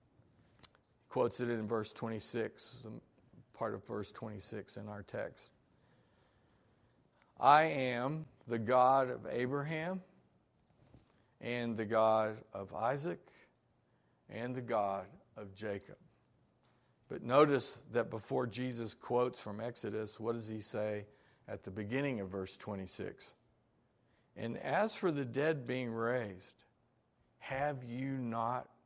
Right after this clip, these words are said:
read in the book of Moses, in the passage about the bush, how God spoke to him, Moses?"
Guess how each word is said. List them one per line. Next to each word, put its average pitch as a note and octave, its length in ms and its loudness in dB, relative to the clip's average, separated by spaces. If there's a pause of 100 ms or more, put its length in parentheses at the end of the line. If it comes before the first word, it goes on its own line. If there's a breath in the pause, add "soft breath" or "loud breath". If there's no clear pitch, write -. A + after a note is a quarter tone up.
(380)
read B2 420 4
in G#2+ 100 -4
the G2+ 80 -6
book A#2 300 -2
of A#2 80 -4
Moses, A2+ 640 -2 (520 soft breath)
in A2 200 -4
the G#2+ 80 -4
passage C3 640 0
about B2 400 2
the G2+ 80 -8
bush, A#2 540 -2 (480 soft breath)
how A#2 200 0
God A2+ 460 2
spoke - 640 -2
to D3+ 100 -2
him, D3+ 460 -4
Moses?" F#2+ 580 -6